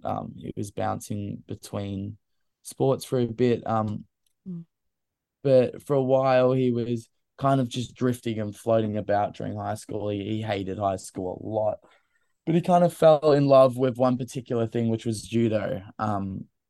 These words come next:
Speaker 1: judo and M M A and kind of fighting. It was somewhere where he could really express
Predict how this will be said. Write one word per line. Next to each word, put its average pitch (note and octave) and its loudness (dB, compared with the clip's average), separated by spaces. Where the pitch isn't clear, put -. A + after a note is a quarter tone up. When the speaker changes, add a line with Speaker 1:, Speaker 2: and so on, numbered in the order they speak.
Speaker 1:
judo C3+ 4
and A#2 2
M A2 0
M G2+ -4
A G2 -4
and G2 -8
kind G2 -8
of F#2+ -12
fighting. F#2+ -4
It F#2+ -8
was G#2 -8
somewhere G#2 -4
where G2+ -4
he G2+ -8
could G2 -8
really G2 -6
express - -8